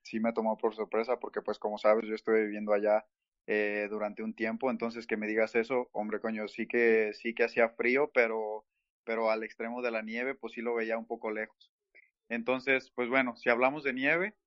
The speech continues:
eh, Canadá es uno de los países, eh, con un invierno muy, muy duro. Estamos hablando de seis meses de invierno,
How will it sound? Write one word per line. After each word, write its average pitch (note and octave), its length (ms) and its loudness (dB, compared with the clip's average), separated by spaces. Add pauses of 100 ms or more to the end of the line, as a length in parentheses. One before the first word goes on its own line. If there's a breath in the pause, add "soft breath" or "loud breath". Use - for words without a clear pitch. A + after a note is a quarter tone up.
(420)
eh, A#2 640 0 (100)
Canadá B2 480 0
es D3 140 -8
uno C3+ 120 -10
de C3+ 40 -10
los C3 120 -12
países, B2 460 -8 (500)
eh, A#2 640 2
con B2 280 -4
un B2+ 160 -4
invierno B2+ 520 2
muy, C3 280 -2
muy C#3 180 -2
duro. C3 300 0
Estamos C3 320 -4
hablando B2 300 0
de A#2 120 2
seis A#2 240 -2
meses B2+ 280 -6
de A#2+ 80 -6
invierno, A#2+ 440 -2